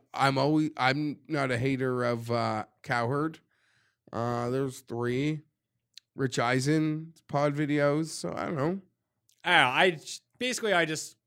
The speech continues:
Speaker 1: I'm not saying every one of those shows, but I heard more than enough places the Packers. Put it this way,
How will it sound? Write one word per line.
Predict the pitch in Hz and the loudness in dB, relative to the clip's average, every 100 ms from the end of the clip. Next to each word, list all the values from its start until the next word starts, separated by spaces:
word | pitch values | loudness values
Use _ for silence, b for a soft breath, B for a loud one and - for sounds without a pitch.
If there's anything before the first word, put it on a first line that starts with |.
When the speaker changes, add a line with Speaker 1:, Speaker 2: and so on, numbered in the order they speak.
| _ _ | _ _
Speaker 1:
I'm | - | 0
not | 190 | 2
saying | 208 190 | 2 4
every | 175 175 175 | 4 4 4
one | 175 | 2
of | 165 | 2
those | 151 | 0
shows, | - 160 | 2 0
but | 117 151 | 2 2
I | 170 | 4
heard | 185 170 | 4 2
more | 160 170 | 0 0
than | 165 151 | 0 0
enough | 147 143 | -2 -4
places | - 147 139 120 | -2 -2 -2 -8
the | 117 | -4
Packers. | 139 170 180 180 165 - _ _ _ _ _ _ _ _ _ _ - | -2 0 2 0 0 -6 _ _ _ _ _ _ _ _ _ _ 0
Put | 202 | 0
it | - - | 0 -2
this | 156 - 104 | -4 -4 -8
way, | 73 | -10